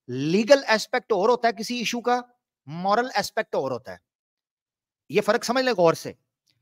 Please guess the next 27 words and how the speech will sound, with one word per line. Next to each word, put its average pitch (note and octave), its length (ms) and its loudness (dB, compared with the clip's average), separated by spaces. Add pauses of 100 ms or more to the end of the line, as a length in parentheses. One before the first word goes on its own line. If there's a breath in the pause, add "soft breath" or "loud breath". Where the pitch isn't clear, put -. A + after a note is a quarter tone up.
(200)
ब्रदर G3 420 2
हाशिम B3 600 0 (640)
इस D4 220 0
इशू B3+ 280 -2
के A3+ 120 0
अंदर G#3+ 440 0
लीगल B3+ 600 2
एस्पेक्ट C4 440 -2
को - 100 -2
डिस्कस G#3 340 -2
कर F#3 160 0
रहे G3 200 -2
हैं, D#3 380 -6 (560)
लीगल B3 400 4
एस्पेक्ट - 360 0
को, F#2 240 -18 (1500)
whereas A3+ 600 2
पिछवाड़ा F#3 440 2
जो C4+ 160 0
है E3 400 -2 (240)
वो D3 100 2
बार-बार G#3+ 520 2
मॉरल A3+ 400 2
इशू C#4 260 -4
को C4+ 140 0
सवाल F#3 320 -2
बनाकर F#3 540 -2